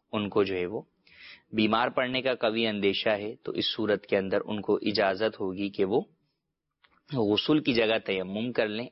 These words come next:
البتہ وضو جو ہے وہ اپنا کریں گے پانی کے ساتھ ہی، جبکہ ان کو وضو نقصان دہ نہیں ہوگا۔ اور یہ بھی جب، جبکہ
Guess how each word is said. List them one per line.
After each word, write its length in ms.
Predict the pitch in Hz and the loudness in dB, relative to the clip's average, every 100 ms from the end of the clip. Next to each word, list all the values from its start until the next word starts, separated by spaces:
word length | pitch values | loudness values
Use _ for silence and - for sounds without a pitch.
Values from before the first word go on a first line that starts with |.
| _ | _
البتہ 420 | - 101 101 - 104 | -6 -2 -4 -2 -2
وضو 420 | 95 98 101 139 | 0 -2 2 2
جو 140 | 127 104 | 4 0
ہے 120 | 90 | -2
وہ 180 | 87 107 - _ _ _ _ _ _ _ _ _ _ - | -2 -4 -6 _ _ _ _ _ _ _ _ _ _ -6
اپنا 340 | - - 104 - - | -4 -2 -2 -4 -4
کریں 280 | - 101 110 107 | -2 0 0 0
گے 100 | 107 | -2
پانی 300 | - 92 95 | 0 -2 -2
کے 120 | 95 104 | -4 -2
ساتھ 360 | - 98 90 | 0 -2 -2
ہی، 40 | 107 | -4
جبکہ 300 | 95 - 104 | -4 -2 -4
ان 160 | 95 | -4
کو 120 | 95 | -4
وضو 300 | 95 98 110 | -2 0 0
نقصان 560 | 113 95 - 95 92 92 | 0 0 -2 -2 -2 -2
دہ 100 | 95 - _ - | -4 -4 _ -8
نہیں 360 | 101 90 92 90 | -6 -4 -6 -4
ہوگا۔ 300 | 85 - - _ _ _ _ - _ | -4 -4 -8 _ _ _ _ -20 _
اور 100 | - | 0
یہ 180 | 107 123 | 2 2
بھی 120 | 139 | 2
جب، 200 | 127 135 | 2 2
جبکہ 300 | 120 117 - | 2 0 0